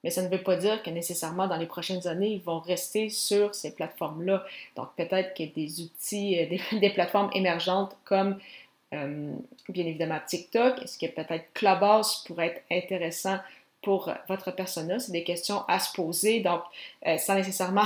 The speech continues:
<laughs> se, se, se créer un compte ou être actif, peut-être au moins être présent sur, euh, sur la plateforme juste pour voir qu'est-ce qui se passe et qu'est-ce que, euh,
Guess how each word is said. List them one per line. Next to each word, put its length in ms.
<laughs> 160
se, 320
se, 180
se 140
créer 240
un 160
compte 260
ou 100
être 160
actif, 440
peut-être 360
au 60
moins 260
être 180
présent 360
sur, 420
euh, 380
sur 320
la 100
plateforme 400
juste 240
pour 140
voir 240
qu'est-ce 200
qui 80
se 80
passe 220
et 100
qu'est-ce 280
que, 240
euh, 140